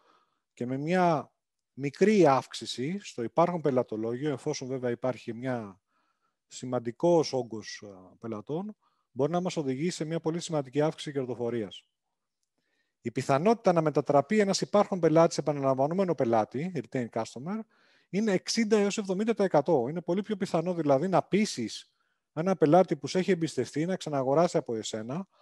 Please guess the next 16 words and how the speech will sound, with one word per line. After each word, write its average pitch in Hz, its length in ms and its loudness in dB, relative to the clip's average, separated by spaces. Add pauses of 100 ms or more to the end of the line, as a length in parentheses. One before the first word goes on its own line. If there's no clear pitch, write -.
(180)
από 135 380 4
ότι 220 400 0 (640)
το 160 120 -2
να 156 120 6
αποκτήσεις - 720 0
ένα 220 240 2
νέο 196 340 4
πελάτη, 110 540 -2 (500)
το - 80 -16
οποίο, 196 520 0 (360)
α, 135 100 0
α, 131 480 -2
απαιτεί 185 560 0
μεγάλο 143 460 6
effort, 208 640 -4
ε, 135 360 -6